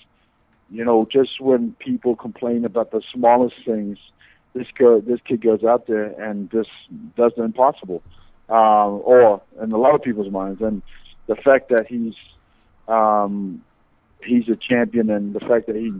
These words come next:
he can <laughs> fight with one arm is, uh, to me, is incredible. And so, uh, when he became available,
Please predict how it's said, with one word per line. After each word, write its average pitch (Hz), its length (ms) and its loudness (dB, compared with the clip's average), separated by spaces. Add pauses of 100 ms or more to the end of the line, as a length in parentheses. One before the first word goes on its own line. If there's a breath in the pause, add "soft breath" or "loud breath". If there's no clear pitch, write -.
(440 soft breath)
he 113 80 -4
can 110 220 -4
<laughs> - 60 -20
fight 131 240 -2
with 113 180 4
one 110 200 2
arm 113 380 4
is, 110 120 -6 (260)
uh, 107 280 -6
to 110 80 -6
me, 117 160 0
is 110 160 0
incredible. 104 580 0 (240)
And 101 380 -6
so, 107 340 6 (540 soft breath)
uh, 107 240 4
when 104 240 -2
he 127 180 0
became 117 640 -4
available, 107 720 4